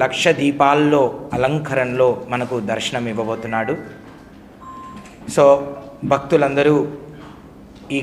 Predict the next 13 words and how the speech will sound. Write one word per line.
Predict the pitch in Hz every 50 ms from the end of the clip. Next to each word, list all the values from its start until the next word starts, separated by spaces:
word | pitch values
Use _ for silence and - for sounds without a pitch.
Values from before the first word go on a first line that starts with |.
| -
కార్తీక | 135 131 131 - - 139 -
మహోత్సవంలో, | 139 131 120 117 123 123 123 - 139 127 127 135 135 127 120 - - - - - - - - - - 120
లక్ష | 120 - - - 127 120
దీపోత్సవంలో | 127 117 127 123 123 123 - - 127 120 120 127 123 120 - 120
పాల్గొని | 113 113 117 120 123 123 131 147 151 - - - - - - - - - - - - - - - - - - - - - - - - - - 110
భగవంతుని | 120 117 123 127 127 131 123 135 123 123 120 107 92 - - - - -
కృపకు | - 113 104 127 - 139 120 113 - - - - - - - - - 117
పాత్రలు | 113 110 - 131 120 120 120 117 117
కావాలని | 110 110 107 110 113 135 151 - - - - - -
కోరుకుంటున్నాము. | - 113 110 107 120 110 104 107 110 107 107 110 139 185 - - - - - - - - - - - - - - - - - - - -
ప్రతిరోజు | 127 120 143 131 127 127 123 135 131 123 - - 123
అన్నదానము | 123 127 139 135 120 120 123 123 127 127 127 120 - -
కూడా | 120 117 135